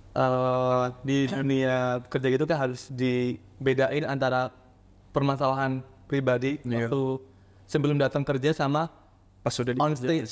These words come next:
Speaker 2: Iya.
Speaker 1: waktu di kerjaan gitu. Soalnya emang aku juga pernah ngalamin sih, aku di, sempet kayak lagi gak enak gitu, apa, moodku.
Speaker 2: Iya.
Speaker 1: Tapi di, di, apa, di kerjaan itu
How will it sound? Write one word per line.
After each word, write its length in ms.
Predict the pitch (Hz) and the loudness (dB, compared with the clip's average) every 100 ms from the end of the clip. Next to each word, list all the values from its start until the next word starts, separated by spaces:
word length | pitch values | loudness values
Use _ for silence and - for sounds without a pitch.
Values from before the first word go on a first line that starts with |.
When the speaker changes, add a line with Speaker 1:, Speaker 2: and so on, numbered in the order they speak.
| - | -12
Speaker 2:
Iya. 240 | 120 113 110 | -18 -8 -4
Speaker 1:
waktu 160 | 135 | 0
di 120 | 151 135 | 0 0
kerjaan 280 | 139 131 131 | 0 0 0
gitu. 240 | 131 123 127 | 0 -2 0
Soalnya 240 | 143 185 196 | 2 4 2
emang 240 | 185 180 - - - - _ - _ - - - - | 2 -2 -6 -20 -20 -20 _ -20 _ -20 -20 -20 -6
aku 160 | - 233 | -2 2
juga 160 | 214 175 | 2 2
pernah 240 | 185 180 | 2 4
ngalamin 240 | 175 180 | 2 2
sih, 160 | 180 151 | 0 0
aku 160 | 143 170 | 0 0
di, 320 | 147 139 139 - _ _ _ | 0 -2 -4 -8 _ _ _
sempet 560 | - 156 151 - 165 - - _ _ | -4 -2 0 0 0 -4 -20 _ _
kayak 320 | 143 143 139 - - _ _ _ _ | 0 2 2 -4 -20 _ _ _ _
lagi 320 | 143 139 135 | 0 0 2
gak 160 | 131 131 | 0 2
enak 160 | 135 131 | 0 0
gitu, 320 | 127 131 - - - | 0 0 -2 -10 -10
apa, 320 | - - 143 | -4 -2 -2
moodku. 480 | 139 139 139 139 135 139 | 0 -2 0 -2 -2 0
Speaker 2:
Iya. 160 | 139 135 | -2 0
Speaker 1:
Tapi 160 | 139 | 0
di, 240 | 165 139 135 - - - - - - - - - - - - - - - 123 | 0 -2 -4 -8 -20 -20 -20 -20 -20 -20 -20 -20 -20 -20 -20 -20 -18 -12 -6
di, 160 | 135 135 135 135 127 - - - | 0 2 4 2 -2 -10 -20 -2
apa, 320 | 135 139 185 170 | 0 2 -2 -4
di 240 | 131 131 | -6 -4
kerjaan 320 | - 135 | -4 -2
itu 80 | 131 | 0